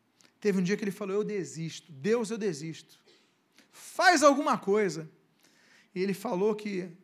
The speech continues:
a seguir passou uma pessoa fumando. E quando ele sentiu aquele cheiro,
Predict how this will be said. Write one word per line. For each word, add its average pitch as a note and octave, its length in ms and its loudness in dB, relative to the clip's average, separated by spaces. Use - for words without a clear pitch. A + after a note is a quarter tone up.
a G#3 140 -6
seguir G3 400 -4
passou G#3 360 -8
uma G3 120 -6
pessoa G3 320 -8
fumando. G3 560 -6
E F#3 60 -12
quando G#3+ 200 -4
ele A#3 80 -4
sentiu A3+ 540 -4
aquele A3 320 -4
cheiro, A#3 580 -4